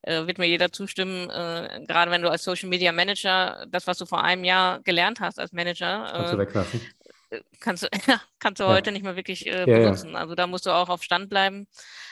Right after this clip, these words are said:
Speaker 1: Ähm, deswegen, also wenn man sich da spezialisiert, äh, dann gerne gucken, ne, was, was liegt mir,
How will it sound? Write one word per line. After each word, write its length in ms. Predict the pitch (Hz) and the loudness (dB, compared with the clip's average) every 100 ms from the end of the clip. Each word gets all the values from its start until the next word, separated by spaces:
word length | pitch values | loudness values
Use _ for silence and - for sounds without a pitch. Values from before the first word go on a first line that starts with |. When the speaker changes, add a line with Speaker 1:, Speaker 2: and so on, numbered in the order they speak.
| - | -8
Speaker 1:
Ähm, 640 | 190 175 180 180 180 190 - - | -2 0 -2 -6 -12 -16 -14 -8
deswegen, 420 | 175 185 185 190 | 0 2 2 2
also 160 | - 180 | -2 0
wenn 120 | 185 | 0
man 180 | 190 175 | 0 -2
sich 220 | 175 - | -6 -2
da 400 | 175 175 185 - | 0 0 0 -6
spezialisiert, 840 | - 196 - 180 170 185 208 226 - _ _ _ _ _ _ _ _ | -8 -6 -2 -2 -4 0 2 2 -4 _ _ _ _ _ _ _ _
äh, 340 | 190 185 185 175 | 2 4 4 2
dann 160 | 175 | 0
gerne 260 | 175 175 180 | 2 2 0
gucken, 440 | 196 185 185 180 - | -6 -12 -12 -12 -4
ne, 200 | 190 190 | -2 0
was, 200 | 180 - | -2 -4
was 160 | 175 - | -6 -4
liegt 240 | 196 - | -4 -4
mir, 280 | 214 214 | 0 0